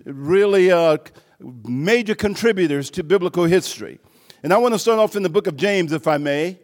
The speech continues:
So I'm gonna go through, uh, three hundred ninety-eight years of history in about twenty minutes. James one, verse twenty-two.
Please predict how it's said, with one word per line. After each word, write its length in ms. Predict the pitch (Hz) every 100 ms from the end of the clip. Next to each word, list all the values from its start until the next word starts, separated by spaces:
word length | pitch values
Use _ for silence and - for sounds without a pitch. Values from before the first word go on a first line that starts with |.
| _ _ _
So 140 | - 175
I'm 80 | 214
gonna 220 | 214 185
go 180 | 196 196
through, 320 | 196 185 180
uh, 240 | 170 156
three 240 | 147 202 208
hundred 300 | 196 185 165
ninety-eight 840 | 180 190 185 185 185 - 190 190
years 300 | 175 180 156
of 100 | 156
history 300 | 185 - 170
in 80 | 156
about 240 | 156 147
twenty 240 | 160 160
minutes. 540 | 143 151 117 - - - _ _ _ _ _ _ _ -
James 640 | 123 226 240 220 180 147 139
one, 560 | 202 220 165 127 120
verse 260 | 127 208 -
twenty-two. 680 | 196 190 170 190 175 110